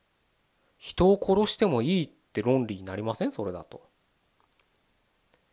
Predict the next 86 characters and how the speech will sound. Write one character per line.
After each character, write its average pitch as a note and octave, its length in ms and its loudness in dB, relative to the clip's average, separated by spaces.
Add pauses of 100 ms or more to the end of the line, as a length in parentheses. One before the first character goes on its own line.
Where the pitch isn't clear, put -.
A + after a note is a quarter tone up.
(1400)
ち F#3+ 80 0
ょ - 20 0
っ F3+ 60 -2
と A2 280 2
飛 - 140 0
躍 C3 200 6
が C3 60 6
あ B2 60 8
っ - 40 -8
た G#2+ 80 0
か G2 80 -4
も F#2+ 100 -6
し G#2 100 -12
れ F#2+ 80 -10
な F#2+ 120 -10
い F#2 40 -10
で E2 80 -14
す - 80 -20
け D#3 80 -10
ど、 D#3 80 -8
ち - 80 -4
ょ - 20 0
っ - 40 -2
と A2+ 100 -8
じ A2 80 -2
ゃ F#2+ 180 -4
あ、 - 20 -20 (520)
ち - 80 -8
ゃ A#2 60 -2
ん G2+ 80 -12
と - 340 -8
説 - 260 -12
明 G2+ 80 -6
し G2+ 100 -12
ま G2+ 120 -8
す - 80 -16
け F#2+ 80 -14
ど、 F#2+ 280 -10 (320)
根 D#3 220 2
が D4 220 2
い E4 160 6
い D#4 80 -2
か E3 160 2
ら G#2 220 -2 (180)
を F3+ 180 6
認 C#3+ 220 6
め A#3 100 6
な A#3 120 4
さ A#3+ 120 4
い A#3 40 4
っ - 20 -10
て - 100 -6
こ G#2+ 140 -4
と C3 100 -2
な A2 140 2
わ G2 120 -2
け G#2 120 -8
で F2+ 100 -14
す - 100 -14
よ B2+ 60 -2
ね。 A#3 140 -6 (160)
あ A#2 100 4
の B2+ 80 2
人 - 140 -6
は F#2+ 80 -6
根 G#2 120 -6
が A2+ 140 -4
い B2+ 120 0
い C3+ 40 -8
か - 160 -6
ら F2+ 80 -10
っ D#2+ 100 -20
て。 - 120 -20 (2000)
な A#2 100 -6
ん - 20 -6
か - 60 -16
口 - 180 -10
と A2+ 100 -4
か G2+ 100 -2
悪 A2+ 180 0
く - 80 -16
て G#2 120 -10
み G#2 140 -10
ん A2 40 -10
な A2 100 -6
ね、 D3 180 -6